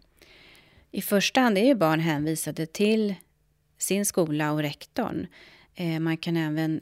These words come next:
eh, kontakta Skolinspektionen och, ehm, Barn- och elevombudet finns ju också som kan, eh, hantera frågor som handlar om kränkande behandling.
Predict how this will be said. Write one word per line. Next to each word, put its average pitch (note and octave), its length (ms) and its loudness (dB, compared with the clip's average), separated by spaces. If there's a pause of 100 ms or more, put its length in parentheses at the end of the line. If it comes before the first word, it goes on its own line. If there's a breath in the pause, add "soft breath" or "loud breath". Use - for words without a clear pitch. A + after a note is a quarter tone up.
(120)
eh, E3 180 -6
kontakta D#3 520 -8
Skolinspektionen E3 1160 -4 (440 soft breath)
och, - 480 -6
ehm, D3+ 460 -4 (500 soft breath)
Barn- E3 320 -2
och D#3 60 2
elevombudet D#3+ 920 -2
finns C#3+ 360 -6
ju D#3+ 60 -4
också F#3+ 340 -6
som D3 200 -6
kan, C#3+ 340 -6 (100)
eh, C#3 420 -10 (540 soft breath)
hantera D3+ 640 -6 (260)
frågor D#3 300 -4
som D3+ 180 -8
handlar D3+ 240 -4
om D3+ 80 -4
kränkande D3+ 520 -4
behandling. F#3 720 -2